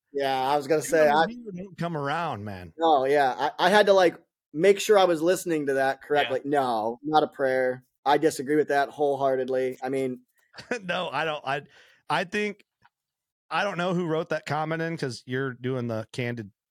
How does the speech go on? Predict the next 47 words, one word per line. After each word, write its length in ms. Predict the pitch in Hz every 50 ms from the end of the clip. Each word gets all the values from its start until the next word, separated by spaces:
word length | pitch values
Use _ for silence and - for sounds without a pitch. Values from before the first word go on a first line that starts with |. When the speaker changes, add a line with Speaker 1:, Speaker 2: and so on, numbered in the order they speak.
| _ _ _ _
Speaker 2:
questions 440 | - - 127 120 - - 123 120 -
here, 120 | 135 123 123
Lee, 220 | 117 123 131 131
but, 240 | 120 113 110 107 - _ _ _ _ _ _ _
um, 160 | - 117 117 123
nothing 240 | 147 185 160 156
against 360 | 120 101 107 156 202 185 - -
them, 240 | 123 117 117 120
but 200 | 117 123 120 - - _ _ _ _ _ _ _ _ _ _ _ _
they 220 | 110 117 139 170 208
must 260 | 202 196 180 170 -
have 520 | 151 160 180 185 180 170 156 131 - - _ _ _ _ _ _ _ _ _ _
a 100 | - 117
bunch 300 | 107 107 143 170 170 -
of 80 | 160 160
one 200 | 147 160 160 160
seventies. 760 | - - 156 160 151 131 131 110 113 110 110 107 - - - - _
Speaker 1:
<laughs> 220 | - - - -
Yeah. 240 | 202 202 180 - - - _ _ _ _ _ _ _ _ _ - - - _ _ _ _ _ _ _ _
Yeah. 260 | - 131 139 143 131 - - - - - _ _ _ _ _ _ - - _ _
Speaker 3:
I 100 | - 139
have 200 | 147 165 165 160
a, 40 | 156
a 240 | 151 139 131 123 - -
Speaker 1:
Yeah, 200 | 135 151 160 160
Speaker 3:
guy 180 | 156 151 151
that 120 | 147 147 170
Speaker 1:
I 80 | 147
Speaker 3:
I 20 | 139
know 260 | 139 143 143 143 139
who, 360 | 135 143 143 139 131 127 123 - _ _ -
um, 420 | 120 127 123 117 117 113 107 104 _ _ _ _ _ _ _ _ _ _ _ _ _ _ _ _ _ _ _ _ _ _ _ -
wanted 240 | 156 156 151 143 143
me 80 | 143
to 80 | 131 123
find 300 | 123 - 139 135 135 127
a 40 | 113
farm 320 | - 143 139 135 135 123
for 100 | - 131
him 100 | 127 123
to 60 | 120 113
buy 240 | 117 120 120 120 123
in 100 | 123 117
a 60 | 117
certain 300 | - - 151 135 123 123
area 340 | 123 127 127 123 117 120 120
'cause 300 | 120 - 123 120 117 -